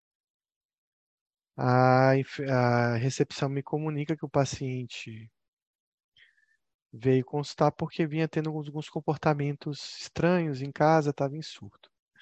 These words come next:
Mas assistiu T V durante um bom tempo na recepção, e aí quando ele entrou no meu consultório ele tava calmo,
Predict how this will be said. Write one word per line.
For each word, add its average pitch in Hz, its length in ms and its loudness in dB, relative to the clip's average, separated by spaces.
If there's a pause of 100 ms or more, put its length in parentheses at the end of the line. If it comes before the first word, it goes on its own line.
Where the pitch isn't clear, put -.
(360)
Mas 220 400 8
assistiu 214 400 2
T 202 220 6
V 160 300 2
durante 160 400 -2
um 160 60 -8
bom 190 220 0
tempo 160 440 -4
na 143 120 -2
recepção, 170 800 -2 (1120)
e 135 100 2
aí 131 140 2
quando 139 260 -2
ele 135 140 2
entrou 151 580 0 (400)
no 131 100 -8
meu 123 180 -4
consultório 120 440 -6
ele 120 100 -2
tava 131 300 -2
calmo, 151 520 0